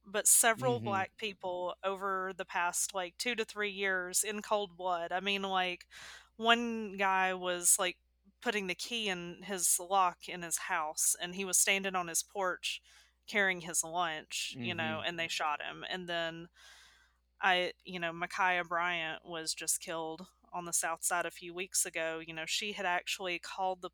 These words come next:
Speaker 1: pol-, she was a teenage girl who actually called the police because a grown woman was trying to fight her,
Speaker 2: Mm-hmm.
Speaker 1: and, you know, she was just trying to go about her day, so she called the police to help her,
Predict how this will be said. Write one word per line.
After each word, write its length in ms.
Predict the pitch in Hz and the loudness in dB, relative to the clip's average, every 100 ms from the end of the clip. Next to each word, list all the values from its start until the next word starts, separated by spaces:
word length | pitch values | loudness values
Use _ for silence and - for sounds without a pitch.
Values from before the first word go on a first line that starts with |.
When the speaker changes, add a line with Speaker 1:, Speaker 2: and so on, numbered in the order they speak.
| _ | _
Speaker 1:
pol-, 120 | 180 | -6
she 180 | - 220 | -4 -2
was 140 | 190 | -4
a 40 | 180 | -4
teenage 420 | - 202 196 - | -4 -2 -2 -2
girl 320 | 196 208 170 170 | 0 2 0 -2
who 100 | 180 | -4
actually 380 | 170 - - 175 | -4 -4 -6 -6
called 320 | - 175 175 | -4 -4 -4
the 80 | 170 | -8
police 460 | _ 175 226 247 - | _ -6 -2 0 -2
because 340 | 175 185 180 | -2 -2 -2
a 140 | 175 165 _ - | -4 -10 _ -10
grown 400 | 196 190 208 185 | 2 2 2 -4
woman 340 | 175 214 196 160 | -2 -2 -4 -2
was 160 | 160 | -2
trying 280 | - 180 170 | 0 -4 -4
to 80 | 160 | -6
fight 320 | - 226 - - | -2 0 -2 -6
her, 280 | 151 160 202 - - 131 | -4 -4 -6 -18 -14 -6
Speaker 2:
Mm-hmm. 480 | 135 107 113 185 175 | -6 -4 -2 0 -2
Speaker 1:
and, 180 | 175 170 | -6 -6
you 120 | 185 | -2
know, 160 | 170 | -2
she 200 | - - | 0 0
was 140 | 202 180 | 0 0
just 180 | 190 - | 0 2
trying 180 | 196 | 0
to 60 | 185 | 0
go 180 | 180 185 | -2 0
about 220 | 185 175 | 2 0
her 100 | 180 | -2
day, 380 | 165 220 220 190 - - - | 0 0 0 -2 -8 -20 -2
so 180 | - 196 | 2 2
she 220 | - 233 | 2 0
called 280 | - 220 208 | 2 0 0
the 80 | |
police 360 | - 208 202 - | -6 -4 0 -2
to 80 | 180 | -2
help 300 | - 240 - - | -4 -4 -4 -4
her, 420 | 180 170 165 | -2 0 0